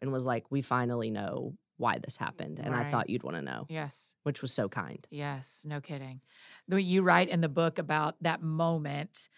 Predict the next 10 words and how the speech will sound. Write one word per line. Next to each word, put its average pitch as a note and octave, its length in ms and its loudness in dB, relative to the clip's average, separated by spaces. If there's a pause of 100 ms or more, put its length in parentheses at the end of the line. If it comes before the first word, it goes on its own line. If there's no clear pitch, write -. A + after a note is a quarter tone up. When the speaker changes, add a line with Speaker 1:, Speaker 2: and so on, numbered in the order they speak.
(200)
Speaker 2:
when F3+ 120 6
you're E3+ 180 4
at F3 200 8
the F#3 80 6
hospital D#3 760 4
and D#3+ 160 2
the D#3 60 4
surgeries, D#3+ 1000 4
they're E3 240 6
saying E3 580 4